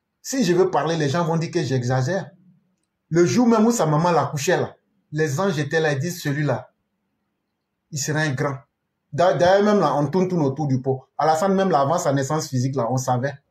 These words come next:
Voilà. On savait même. Mais laissons ça. Et donc, ni la C I,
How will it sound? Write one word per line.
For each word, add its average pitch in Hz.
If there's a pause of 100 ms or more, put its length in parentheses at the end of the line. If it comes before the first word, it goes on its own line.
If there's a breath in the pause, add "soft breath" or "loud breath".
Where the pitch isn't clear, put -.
(200)
Voilà. 120 (640)
On 135
savait 139
même. 143 (2250)
Mais 147
laissons 160
ça. - (3000 loud breath)
Et 240
donc, 320
ni 285
la 202
C 170
I, 240